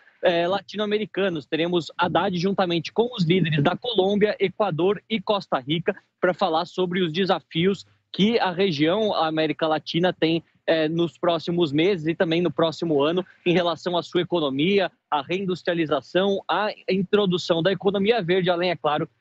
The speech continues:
das questões relacionadas à inflação, que foram bastante altas em dois mil e vinte e dois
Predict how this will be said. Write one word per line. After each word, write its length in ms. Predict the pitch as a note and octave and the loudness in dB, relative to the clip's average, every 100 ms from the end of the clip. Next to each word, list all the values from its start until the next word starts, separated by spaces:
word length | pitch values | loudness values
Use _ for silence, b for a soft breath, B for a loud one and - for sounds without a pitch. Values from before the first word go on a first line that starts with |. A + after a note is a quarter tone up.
| _ | _
das 140 | E3 D3+ | -2 0
questões 400 | F3 - E3+ D#3 | -6 -2 -4 0
relacionadas 580 | E3 D#3 D#3+ D#3 D#3+ | -2 -2 -2 0 0
à 120 | E3 E3 | 0 0
inflação, 640 | F3 - E3 - D#3 E3 | -4 -2 -2 0 -2 0
que 100 | D#3+ | -2
foram 240 | - E3 | -2 0
bastante 400 | D#3+ - F3 E3+ | 2 0 -2 2
altas 340 | D#3+ D#3 - D3+ | 2 0 -2 -2
em 80 | E3 | 2
dois 160 | D#3 | 2
mil 120 | D3 | 2
e 20 | D3+ | 2
vinte 200 | D#3+ D3+ | 0 2
e 40 | |
dois 260 | C3 D3+ | 2 0